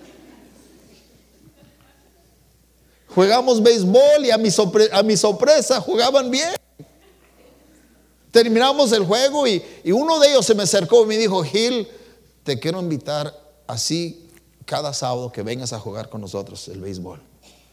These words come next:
Pero si, y, y también quisiéramos que nos acompañe, acompañarías a la iglesia, pero si no, está bien, si nomás quieres venir a jugar béisbol."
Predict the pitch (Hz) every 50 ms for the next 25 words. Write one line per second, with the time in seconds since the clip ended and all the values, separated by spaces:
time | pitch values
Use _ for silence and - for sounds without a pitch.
0 | _ _ _ _ _ _ _ _ _ _ _ _ _ _ _ _ _ _ _ _
1 | _ _ - 160 165 151 147 151 143 - - - - 131 123 117 110 104 95 -
2 | - 123 117 - 151 175 180 175 - 180 180 190 233 269 339 320 269 240 240 240
3 | 254 240 233 196 - _ _ - 285 - _ _ _ _ _ _ _ _ - -
4 | 139 127 - 185 196 202 185 175 160 - - 151 143 123 135 123 127 127 120 120
5 | 139 165 170 170 165 156 - - - 131 123 120 120 120 120 127 135 156 170 170
6 | 151 135 127 120 113 120 156 220 233 214 - - 151 151 147 - _ _ _ _
7 | _ _ _ _ _ _ _ _ _ _ _ _ _ _ _ - 143 139 139 131
8 | - - 170 190 220 269 277 - - 175 156 - 190 196 196 185 165 143 - -
9 | 147 139 147 151 156 147 - 156 151 147 135 123 120 123 120 117 - 110 110 104
10 | 104 101 95 92 -